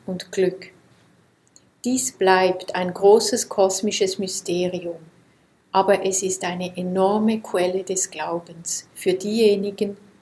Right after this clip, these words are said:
die auf dem Pfad sind.“ Diese Verbindung zwischen Tugend und Glück. Ja, das ist etwas, worauf wir uns verlassen können.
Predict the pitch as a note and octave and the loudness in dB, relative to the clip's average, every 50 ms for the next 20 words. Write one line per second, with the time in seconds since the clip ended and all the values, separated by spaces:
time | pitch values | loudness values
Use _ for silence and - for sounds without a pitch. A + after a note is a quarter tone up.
0 | _ - F#3+ - - F3+ F3 F3+ - - F#3+ F3 E3+ - - - F3 E3 E3 E3 | _ -10 -8 -4 -2 -2 -2 -4 -6 -8 -8 -10 -8 -8 -10 -12 -12 -12 -14 -16
1 | E3 - - - - - F3 F3+ F3+ - - - _ _ _ _ _ _ _ _ | -10 -6 -6 -6 -6 -6 -10 -16 -16 -18 -20 -20 _ _ _ _ _ _ _ _
2 | _ _ _ _ _ _ _ _ _ _ _ _ _ _ _ _ _ _ _ _ | _ _ _ _ _ _ _ _ _ _ _ _ _ _ _ _ _ _ _ _
3 | _ _ _ _ _ _ _ _ _ _ _ _ _ _ _ _ _ _ _ _ | _ _ _ _ _ _ _ _ _ _ _ _ _ _ _ _ _ _ _ _
4 | _ _ - A3+ G#3+ - - G#3 G#3+ - - G#3+ G#3 - - G3 G3 F#3+ G3 F#3+ | _ _ -14 -8 -6 -6 -4 -6 -6 -6 -6 -8 -6 -4 -2 -2 -2 -2 -2 -4
5 | G3 F#3 F#3 F3+ - - F#3+ F#3+ - - - G3+ F3+ - - - - A#3 A#3 A3+ | -4 -6 -6 -8 -10 -12 -12 -10 -10 -10 -10 -10 -14 -16 -12 -6 -2 -2 -2 -2
6 | A3+ - A3 G#3 G3+ G3+ - - - _ _ _ _ _ _ _ - F3 E3+ - | -2 -4 -4 -4 -4 -6 -10 -16 -20 _ _ _ _ _ _ _ -12 -10 -10 -10
7 | - - - D#3+ E3 - - _ - - - _ _ _ _ _ _ _ _ - | -12 -14 -16 -16 -16 -16 -18 _ -20 -20 -20 _ _ _ _ _ _ _ _ -20
8 | G#3 - _ _ _ - A#3 A#3+ A#3+ - D4 C4+ - - C4 C4 C4 - B3 B3 | -20 -20 _ _ _ -2 0 0 2 2 0 -2 -2 -2 -4 -4 -4 -6 -6 -6
9 | - - - A3 G#3 - - G3+ G#3 - - - A3 - G#3 G3 F#3+ - - - | -6 -6 -6 -6 -6 -6 -8 -10 -10 -8 -6 -6 -4 -4 -6 -8 -10 -10 -12 -12
10 | F#3+ - - - F#3+ - - - - - A3 G#3+ - - - F3 F3+ F#3 F3 E3+ | -14 -20 -20 -16 -8 -4 -4 -2 -2 -2 -4 -6 -6 -10 -14 -16 -16 -18 -18 -20
11 | - | -20